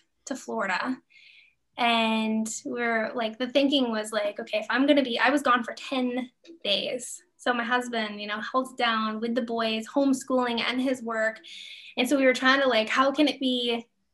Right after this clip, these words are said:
the, the best experience for them too? And then also, like, how can I have a place to come and integrate where it's like, I've got the sunshine and just, like,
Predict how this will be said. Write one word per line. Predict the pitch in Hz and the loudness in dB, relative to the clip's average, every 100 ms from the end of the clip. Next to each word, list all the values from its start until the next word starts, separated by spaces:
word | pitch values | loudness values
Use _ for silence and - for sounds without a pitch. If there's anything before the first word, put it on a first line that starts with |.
| _ - | _ -8
the, | 254 269 254 226 | 0 4 4 4
the | 262 | 2
best | 247 226 - | 2 2 -4
experience | 254 - 233 220 - | -6 -6 -4 -4 -6
for | 220 | -6
them | 214 214 262 | -4 0 0
too? | 262 240 233 277 | 0 0 2 4
And | 254 | 6
then | |
also, | 269 330 381 254 | 6 6 4 2
like, | 247 226 | 0 0
how | 254 262 | 0 2
can | 285 | 2
I | |
have | 262 247 | 4 2
a | 240 - | 2 -2
place | 254 240 | -2 -2
to | - | -8
come | 233 - 233 | -4 -2 -2
and | 220 | -2
integrate | 247 247 240 185 214 214 | -4 -4 -6 -6 -6 -6
where | 226 208 196 190 202 | -6 -4 -2 -4 -6
it's | - | -10
like, | - | -12
I've | - - | -12 -8
got | - - - - - - | -6 -8 -12 -20 -20 -18
the | - | -14
sunshine | 226 294 285 294 262 240 226 220 | -2 2 4 4 4 2 0 -4
and | 208 | -6
just, | 220 - | -10 -10
like, | - - | -12 -14